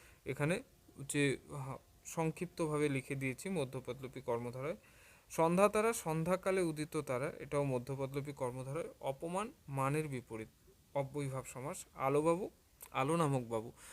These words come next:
তাহলে বলে রাখছি, যখন কোনো বাবু, ঠিক আছে, বা হচ্ছে দাদা, এই জাতীয় শব্দ থাকবে, মনে রাখবে মাঝখানে নামক শব্দটা আনতে হবে। আলো বাবু মানে আলো নামক বাবু। বেগুন পোড়া, পোড়া যে বেগুন, এটা হচ্ছে কি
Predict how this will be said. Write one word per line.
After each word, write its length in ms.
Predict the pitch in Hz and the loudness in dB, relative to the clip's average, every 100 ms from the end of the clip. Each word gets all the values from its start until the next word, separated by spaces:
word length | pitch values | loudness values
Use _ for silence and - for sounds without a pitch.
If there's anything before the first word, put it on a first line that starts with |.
| - - | -18 2
তাহলে 300 | 185 202 208 180 - | 6 8 6 2 -4
বলে 260 | 143 175 196 | 4 8 8
রাখছি, 420 | 175 - - 156 - | 6 4 -2 -2 0
যখন 400 | 147 147 - 190 | 6 6 6 -2
কোনো 220 | 185 185 | 2 4
বাবু, 600 | 165 147 143 143 151 151 175 - | 6 8 8 8 4 4 -2 -10
ঠিক 140 | - 175 | -4 0
আছে, 300 | 180 147 120 | 0 0 -4
বা 220 | 127 143 | -2 -2
হচ্ছে 300 | 143 143 147 | 0 -2 -2
দাদা, 520 | 131 131 131 131 123 - | 4 6 6 4 2 -2
এই 120 | 151 156 | -4 0
জাতীয় 400 | 151 - 175 170 | -2 0 -2 0
শব্দ 320 | 143 127 147 | -2 -4 -4
থাকবে, 480 | 143 139 139 120 156 - - - - | -2 -4 -2 -6 -8 -12 -20 -12 0
মনে 200 | 175 190 | 2 6
রাখবে 300 | 180 131 135 | 4 4 4
মাঝখানে 460 | 151 147 - 165 | 4 4 0 0
নামক 460 | 156 139 151 175 - | 2 4 4 0 0
শব্দটা 460 | 151 123 139 151 | -4 -2 -6 -4
আনতে 200 | 123 110 | -4 -6
হবে। 240 | 110 107 - - - - | -12 -16 -20 -20 -20 -6
আলো 220 | - 151 | 2 2
বাবু 200 | 175 190 | 4 0
মানে 220 | 196 196 | 0 0
আলো 260 | 185 156 170 | 2 2 2
নামক 300 | 165 151 151 | 0 -2 -4
বাবু। 320 | 139 110 - - - - - - | -4 -6 -6 -20 -20 -20 -20 0
বেগুন 300 | 156 175 185 | 2 4 2
পোড়া, 280 | 135 120 165 | 0 -2 -2
পোড়া 380 | - 175 196 185 | -4 0 2 2
যে 140 | 139 | 2
বেগুন, 400 | 123 113 165 170 - | -2 -6 -6 -10 -8
এটা 260 | 139 143 | -8 -4
হচ্ছে 280 | 135 127 - | -4 -6 -12
কি 180 | 127 262 | -12 -14